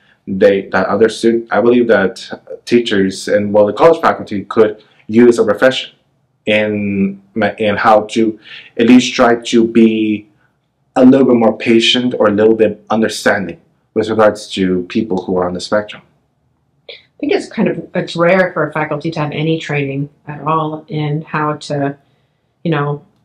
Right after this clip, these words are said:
Speaker 2: how to teach neurodivergent students, disabled students more generally. So it's often up to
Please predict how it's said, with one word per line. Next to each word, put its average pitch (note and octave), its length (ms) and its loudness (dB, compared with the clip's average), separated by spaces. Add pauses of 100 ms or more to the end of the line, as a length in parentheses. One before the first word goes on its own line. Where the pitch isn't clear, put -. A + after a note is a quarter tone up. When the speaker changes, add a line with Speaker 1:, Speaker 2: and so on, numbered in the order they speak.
(100)
Speaker 2:
how E3 140 -4
to D3+ 180 -4
teach D3+ 440 -6
neurodivergent D3 960 -4
students, D3 840 -8
disabled D3 480 -6
students C#3 360 -6
more - 140 -6
generally. C#3+ 600 -4
So D3 240 -6
it's D3 280 -10
often D#3+ 340 -2
up D3 160 -10
to D#3 340 -4